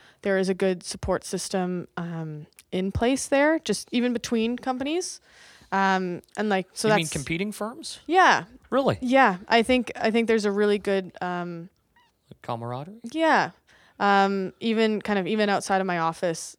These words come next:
Speaker 1: like, I can go to previous colleagues or, or on site, you tend to see, you know, you tend to see the same people 'cause it's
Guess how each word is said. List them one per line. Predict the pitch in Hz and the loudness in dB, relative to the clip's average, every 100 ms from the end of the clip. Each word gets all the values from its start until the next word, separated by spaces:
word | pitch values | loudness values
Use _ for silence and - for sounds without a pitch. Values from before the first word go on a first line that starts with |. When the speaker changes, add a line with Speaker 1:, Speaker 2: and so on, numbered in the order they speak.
| _ | _
Speaker 1:
like, | 170 165 | -14 -12
I | 170 | -10
can | 175 | -8
go | 180 | -6
to | 175 170 170 | -6 -6 -6
previous | - 285 262 - | -4 -2 -2 0
colleagues | 226 214 208 202 202 190 | 2 4 2 0 -2 -4
or, | 180 180 180 175 - - - | -2 0 0 -2 -8 -20 -12
or | - 185 | -4 -2
on | 180 | -2
site, | 175 196 180 | -2 -2 -2
you | 185 | -4
tend | 208 190 | -6 -8
to | 170 | -8
see, | - 190 185 - _ - _ | -10 -10 -10 -14 _ -20 _
you | 208 208 | -10 -8
know, | 175 | -8
you | 185 | -8
tend | 208 196 | -8 -8
to | |
see | - 202 | -8 -10
the | 180 | -10
same | - 180 | -10 -10
people | 175 190 277 320 _ | -12 -6 -6 -6 _
'cause | 214 185 | -10 -10
it's | - - | -10 -14